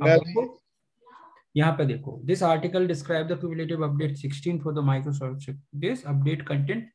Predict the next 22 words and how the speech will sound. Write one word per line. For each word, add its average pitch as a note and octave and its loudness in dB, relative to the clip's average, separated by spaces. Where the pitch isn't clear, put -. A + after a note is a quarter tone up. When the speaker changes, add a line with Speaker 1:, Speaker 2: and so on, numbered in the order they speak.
Speaker 2:
forty-three E3 -6
fixes। C#3 -10
So B3+ 2
इसमें F#3 -4
क्या F3+ 4
क्या G#3 -2
चीजें G#3+ -4
involve F#3 2
हो F#3 0
जाती F3+ -2
है? C#4+ -4
जब E3 -2
भी F3 -2
हम F3 -2
cumulative E3 -4
update D3+ -2
करते C#3 -4
हैं C#3 2
किसी F#3+ -6
भी A#3+ -6
software C#3 -6
का, A#2+ -12